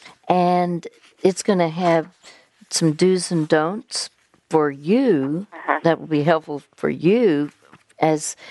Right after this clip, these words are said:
Speaker 1: how do you help anxious, uh, sufferers.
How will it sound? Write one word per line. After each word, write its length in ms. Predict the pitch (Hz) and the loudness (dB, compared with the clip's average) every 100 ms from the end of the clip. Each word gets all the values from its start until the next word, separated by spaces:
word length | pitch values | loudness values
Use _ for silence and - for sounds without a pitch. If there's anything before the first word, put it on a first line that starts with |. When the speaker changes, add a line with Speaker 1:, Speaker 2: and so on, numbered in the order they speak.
| - | -10
Speaker 1:
how 180 | - 165 | -2 -2
do 100 | 170 | -2
you 140 | 165 160 | -4 -6
help 460 | - 208 190 - - - _ _ - | -2 -2 -2 -6 -20 -20 _ _ -2
anxious, 760 | 180 180 - - 160 - - - - - _ - | 0 0 -2 0 0 0 -2 -6 -20 -20 _ -2
uh, 280 | 160 160 147 | 0 2 -2
sufferers. 1080 | - - 214 - - 69 - - - - | -6 -2 -2 -2 -6 -4 -4 -8 -8 -8